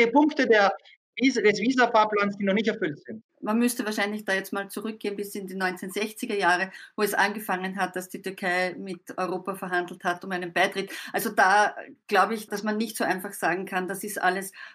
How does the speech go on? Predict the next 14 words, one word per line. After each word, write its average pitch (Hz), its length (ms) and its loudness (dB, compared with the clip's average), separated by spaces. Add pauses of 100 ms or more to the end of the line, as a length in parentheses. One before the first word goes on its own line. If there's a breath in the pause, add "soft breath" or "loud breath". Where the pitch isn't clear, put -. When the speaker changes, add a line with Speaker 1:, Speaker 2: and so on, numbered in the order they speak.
Speaker 2:
aufgrund 208 640 -6
der 180 500 2
schlechter 208 500 0
werdenden 190 320 0
Menschenrechtslage, 190 680 -2
die 226 140 -2
natürlich 208 440 -4
da 202 220 4
ist 208 120 -4
und 185 160 -10
die 202 80 -4
ich 202 160 -6
auch 180 160 -4
mitverurteile. 185 680 -4